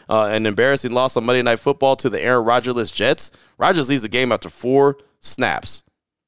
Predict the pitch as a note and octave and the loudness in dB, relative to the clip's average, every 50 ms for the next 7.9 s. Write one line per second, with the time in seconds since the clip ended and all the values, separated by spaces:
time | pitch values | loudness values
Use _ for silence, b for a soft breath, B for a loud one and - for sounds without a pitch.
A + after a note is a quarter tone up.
0 | _ _ _ _ _ _ _ _ _ _ - C3+ D3 D#3 D3+ E3 D#3+ D3 D3 C#3+ | _ _ _ _ _ _ _ _ _ _ 0 2 2 2 2 2 2 2 2 2
1 | A#2+ C3 B2 C3 C3 B2+ B2 - - A#2 - - D3 C#3+ B2 A2+ A2+ - - A2+ | 2 0 0 2 2 2 2 2 0 -4 -2 0 0 0 2 0 -2 -2 0 2
2 | A2 A2 A2 G#2+ G#2 - C3+ C3 A#2 A2+ G#2 - - A#2 A2+ - B2 B2 A#2 G#2 | 2 4 2 0 -2 0 0 0 0 0 -8 -8 -4 -4 -4 -2 -4 -6 -6 -6
3 | - - A#2 G#2 - C#3+ C#3+ C3+ C3 B2+ B2 A#2+ A#2 - b b b - G#2+ - | -8 -8 -8 -4 0 0 2 2 2 0 0 0 -2 -4 b b b -10 -4 0
4 | D3+ E3 D#3+ D3 C3+ B2+ C3 C3+ - C#3 B2+ A#2+ A2 G#2+ A#2+ D3 - - A2+ G#2+ | 2 2 2 2 2 0 0 0 0 0 0 0 0 0 0 0 -2 -2 -4 -4
5 | G2+ F#2+ G2+ G#2 G#2 - b b b b b b - G2 G2+ - B2+ B2+ A#2 A2 | -4 -2 -2 -2 -2 -4 b b b b b b -2 -2 0 0 0 0 0 2
6 | G#2 A#2 G#2+ - A2 - - A#2+ B2+ C3 B2+ A2+ G#2 G2+ G2+ A#2 B2 B2 A#2 A2 | 0 0 0 0 -4 -2 0 0 0 2 2 0 0 0 2 2 0 2 0 -2
7 | - A2 - - A#2 G#2+ F#2+ - - B2 C3 - - D2+ E2 E2+ - | -4 -6 -4 0 0 0 0 0 0 2 2 2 0 -4 -8 -10 -10